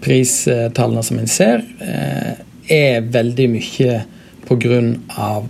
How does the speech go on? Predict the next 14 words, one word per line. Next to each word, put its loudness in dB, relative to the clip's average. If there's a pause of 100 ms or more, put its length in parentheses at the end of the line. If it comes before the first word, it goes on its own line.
pandemien 0
som, -2
eh, -6
fremdeles 0
er 2
inni, 2 (200)
egentlig. 2 (440)
Ehm, 0 (500)
du 0
hadde, 2 (160)
vi 4
sammenligner 4
oss -2
med 0